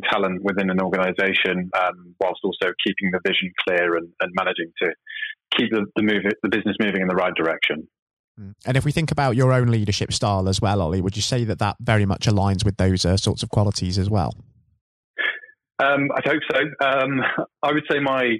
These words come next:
Speaker 1: leadership style is very open. Um, it's quite democratic. Um, of course, with filmmaking, you've got lots of different areas, um,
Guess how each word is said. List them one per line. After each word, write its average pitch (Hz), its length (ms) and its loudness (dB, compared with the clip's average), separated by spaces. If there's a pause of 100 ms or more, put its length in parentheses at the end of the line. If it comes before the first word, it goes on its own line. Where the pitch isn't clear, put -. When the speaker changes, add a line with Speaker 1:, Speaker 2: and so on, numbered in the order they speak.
(160)
Speaker 1:
leadership 123 360 0
style 104 220 0
is 92 80 -4
very 98 140 2
open. 104 480 0 (420)
Um, 98 420 2
it's 98 100 -8
quite - 200 -4
democratic. 117 600 -2 (640)
Um, 98 480 0
of - 80 -12
course, 120 220 -2
with 107 160 -2
filmmaking, 117 520 0
you've 101 160 0
got 110 180 -2
lots 120 240 -2
of 104 100 -10
different 107 380 0
areas, 107 400 2 (200)
um, 95 400 2